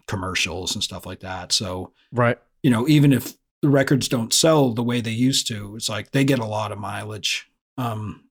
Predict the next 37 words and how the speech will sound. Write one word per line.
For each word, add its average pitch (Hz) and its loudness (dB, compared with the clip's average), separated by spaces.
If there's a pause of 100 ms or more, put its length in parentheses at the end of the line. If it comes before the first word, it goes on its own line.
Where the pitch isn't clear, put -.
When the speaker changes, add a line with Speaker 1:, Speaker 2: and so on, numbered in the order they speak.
(120)
Speaker 1:
out 117 -6
of 107 -8
their 107 -8 (120)
newer 123 2
music 113 -6
as 101 -8
well. 104 -8 (120)
And, 113 2
Speaker 2:
Mm-hmm. 110 4
Speaker 1:
uh, 92 -2 (280)
and 180 6
some 185 6
of 175 6
those 160 6
songs, 139 6
you 143 6
know, 120 0
even 139 6
the 127 6
ones 127 4
that 117 -2
don't 120 -2
get 127 -2
on 113 -2
the 107 -4
radio 123 -2
become 113 -6
these 107 -2
fan 104 -4
favorites 104 -4
that - -4
you - -10
play 107 -8
live 98 -10
and, 87 -16 (840)
you 117 0
know, 101 -8